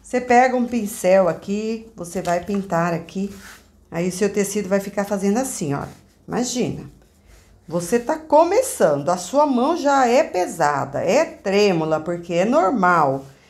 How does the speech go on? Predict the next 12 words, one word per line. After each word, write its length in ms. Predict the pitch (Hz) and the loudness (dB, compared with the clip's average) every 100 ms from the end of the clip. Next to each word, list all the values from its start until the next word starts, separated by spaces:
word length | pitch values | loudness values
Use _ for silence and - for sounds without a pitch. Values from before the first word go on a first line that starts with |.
| _ _ _ | _ _ _
E 140 | 220 240 | -2 0
aí 100 | 254 | 2
você 260 | 269 269 | 0 0
vai 200 | 254 240 | 2 2
pintar 600 | 247 226 214 214 247 - - - | 2 -2 -2 -2 -2 -8 -18 -12
e 60 | 214 | -2
vai 140 | 226 | 0
acontecer 540 | 220 226 240 240 269 | 0 -2 -2 -2 -2
isso. 440 | 254 147 - - 143 - _ - | -2 -4 -10 -14 -18 -20 _ -8
Então, 580 | 262 320 - 196 185 202 | -4 -4 2 4 4 2
você 360 | 220 214 226 | -4 -4 -6
vai 680 | 220 - 175 165 170 262 | -4 -2 -2 0 -2 -4